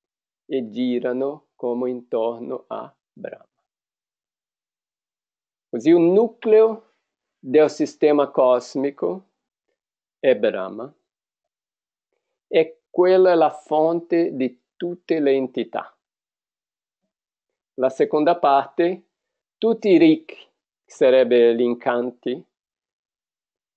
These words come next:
tutte le invocazioni, le canzoni o i sacrifici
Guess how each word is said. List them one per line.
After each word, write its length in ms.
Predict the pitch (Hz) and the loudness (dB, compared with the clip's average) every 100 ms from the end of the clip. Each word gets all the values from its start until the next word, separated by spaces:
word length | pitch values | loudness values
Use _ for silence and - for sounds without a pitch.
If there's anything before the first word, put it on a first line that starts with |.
| _ | _
tutte 1800 | - 208 208 190 185 175 170 165 160 156 151 143 143 135 135 131 127 123 | -2 0 4 6 6 6 4 4 4 2 4 4 6 6 4 2 0 -2
le 140 | 131 | 2
invocazioni, 1300 | 139 131 139 - 143 - - 151 139 139 135 131 131 - _ | 2 2 -2 0 -2 -4 -2 2 2 2 0 -2 -4 -10 _
le 200 | - 123 | -8 -8
canzoni 1080 | 123 139 127 123 - 143 139 135 135 131 135 _ _ _ | -2 -2 -2 -4 -2 0 2 0 -2 -4 -6 _ _ _
o 160 | 147 165 | 2 2
i 60 | |
sacrifici 1300 | 165 185 156 - 160 156 175 156 - - 147 165 - | 2 0 0 0 0 0 -6 -8 -12 -4 -4 -4 -8